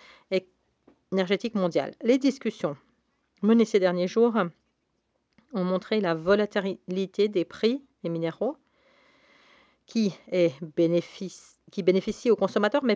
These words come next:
peut également constituer une menace pour les producteurs et décourager les investissements dans les innovations et les pratiques minières durables. Il est ressorti clairement de ces discussions qu'il est indispensable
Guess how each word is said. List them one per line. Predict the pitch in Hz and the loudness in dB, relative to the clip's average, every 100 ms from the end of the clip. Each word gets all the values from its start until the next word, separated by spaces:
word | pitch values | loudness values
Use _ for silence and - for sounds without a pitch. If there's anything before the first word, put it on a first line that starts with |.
| - - | -2 -4
peut | 233 233 | 2 4
également | 196 202 220 | 4 2 2
constituer | 220 208 202 247 | 0 -4 -2 0
une | 196 | 2
menace | 185 202 233 - | 2 0 -2 -2
pour | - 208 | 0 2
les | 185 | 2
producteurs | - 185 185 - 220 220 | 2 0 0 0 0 0
et | 175 | -2
décourager | 160 185 175 180 214 | -4 -2 -2 0 0
les | 190 170 - _ _ _ _ _ _ _ - | 2 0 -2 _ _ _ _ _ _ _ 0
investissements | 196 208 220 - 214 233 | 0 0 -4 -6 -2 0
dans | 208 | 2
les | 180 185 | 2 2
innovations | 196 180 175 - 226 233 | 0 0 -2 -2 -6 -4
et | 190 | -4
les | 180 | -6
pratiques | - 175 - 220 - | -4 -6 -6 -8 -4
minières | 175 180 196 208 | -4 -2 -2 -4
durables. | 175 185 175 160 160 165 165 _ _ _ _ _ _ - | -2 -2 -2 -2 -4 -8 -10 _ _ _ _ _ _ -6
Il | 196 | -2
est | 190 | 0
ressorti | 196 - 202 226 | -2 -6 -8 -10
clairement | 220 208 220 240 | -8 -6 -6 -6
de | 220 | -6
ces | 220 | -6
discussions | 208 208 - 190 - 165 156 _ | -10 -12 -14 -16 -12 -14 -14 _
qu'il | 214 196 - _ _ - 208 | -6 -6 -8 _ _ -16 -10
est | 202 - | -10 -10
indispensable | - 208 226 - 208 - 220 220 214 175 | -10 -10 -10 -14 -14 -10 -8 -8 -6 -8